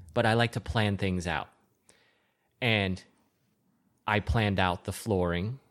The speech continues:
I planned out some stuff in the closet. I planned out some stuff in the office for weeks,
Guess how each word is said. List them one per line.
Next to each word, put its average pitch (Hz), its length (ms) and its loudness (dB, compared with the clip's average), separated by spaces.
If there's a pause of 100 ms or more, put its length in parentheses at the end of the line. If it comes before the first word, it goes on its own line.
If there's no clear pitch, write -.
(520)
I 95 120 2
planned 95 360 0
out 92 180 0
some 98 140 -4
stuff - 300 -4
in 90 80 -4
the 85 80 -4
closet. 90 640 -4 (460)
I 104 120 2
planned 101 400 -2
out 95 260 0
some 104 160 -4
stuff - 340 -4
in 95 80 -2
the 87 120 -2
office 82 580 -2 (760)
for - 160 0
weeks, 143 600 -2